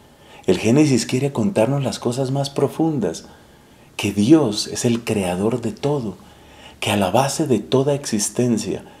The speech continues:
está la palabra misma de Dios y su querer, al cual nada se opone, y que todo lo que salió de sus manos salió bien hecho. Este tipo de enseñanzas tan profundas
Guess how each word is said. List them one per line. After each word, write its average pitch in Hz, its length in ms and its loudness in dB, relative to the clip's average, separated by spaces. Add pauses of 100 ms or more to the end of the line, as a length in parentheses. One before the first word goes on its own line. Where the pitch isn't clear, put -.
(240)
está - 320 0
la 127 220 -4
palabra 139 480 0
misma 135 340 -2
de 104 120 2
Dios 139 340 -2 (240)
y 104 80 -4
su - 220 -6
querer, 135 440 2 (460)
al 92 160 -4
cual 107 240 4
nada 139 260 2
se 123 140 0
opone, 131 460 0 (400)
y 107 80 2
que 104 120 2
todo 131 280 2
lo 151 100 2
que 120 100 2
salió 101 300 -2
de 131 100 2
sus 104 220 0
manos 127 500 -2 (380)
salió 98 340 -2
bien 139 240 0
hecho. 165 380 -4 (960)
Este 170 300 4
tipo 185 400 4
de 110 80 6
enseñanzas 113 760 2
tan 147 220 0
profundas 131 760 0